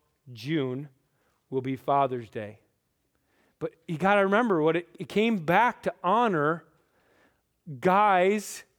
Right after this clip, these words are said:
<laughs> okay, this guy, right, on Mother's Day, right? So, hey, it might be Father's Day, ladies, but hey, if you're living for the Lord, we're honoring you today, right? Just want you to know that.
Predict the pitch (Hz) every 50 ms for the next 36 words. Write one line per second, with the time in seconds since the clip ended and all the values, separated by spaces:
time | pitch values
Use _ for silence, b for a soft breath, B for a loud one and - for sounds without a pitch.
0 | _ - - - - _ _ _ _ _ - 151 147 170 185 151 156 190 190 -
1 | 165 147 156 170 160 151 147 156 165 151 139 143 151 165 185 202 - - b b
2 | b b b b b 165 170 170 170 175 202 254 254 233 185 175 139 123 123 135
3 | 143 123 120 151 190 170 - _ _ _ - 143 160 185 - - 196 190 180 214
4 | 233 220 208 208 233 214 202 - - 196 202 220 220 190 143 156 165 165 156 156
5 | 156 160 175 151 131 151 165 156 220 226 180 - - 208 247 262 269 254 220 175
6 | 214 196 202 208 226 220 196 196 208 196 196 202 196 175 156 151 170 190 165 139
7 | 123 127 117 104 - _ _ _ _ b b b b b b b b 127 139 165
8 | 208 214 214 - - 180 165 - 202 208 202 - 180 165 170 180 185 135 104 101